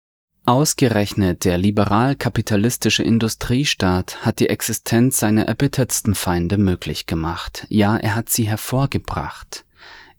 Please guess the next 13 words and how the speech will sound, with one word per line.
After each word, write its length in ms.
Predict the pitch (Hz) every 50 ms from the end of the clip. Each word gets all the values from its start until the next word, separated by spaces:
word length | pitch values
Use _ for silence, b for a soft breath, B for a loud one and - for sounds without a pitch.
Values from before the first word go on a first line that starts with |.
| -
Erst 400 | 120 120 131 143 156 - - -
der 160 | - 131 139 -
durch 180 | 139 135 -
den 220 | - 135 127 131 -
Kapitalismus 800 | - 123 - 127 - 123 120 120 147 - - - 127 120 - -
geschaffene 600 | 107 101 - 107 107 - - 104 98 92 85 85
Wohlstand 600 | 92 95 98 - - - - 123 131 139 131 -
ermöglicht 640 | - 104 104 107 113 123 - - 110 104 - - -
es 300 | - 110 117 - - -
dem 240 | 107 104 107 101 -
voll 280 | - - 120 131 139
entfalteten 800 | - - 107 - - - 104 113 117 - 107 98 - 107 101 92
Wohlfahrtsstaat, 960 | 98 101 120 120 - - 120 113 - - - - - 113 117 113 113 -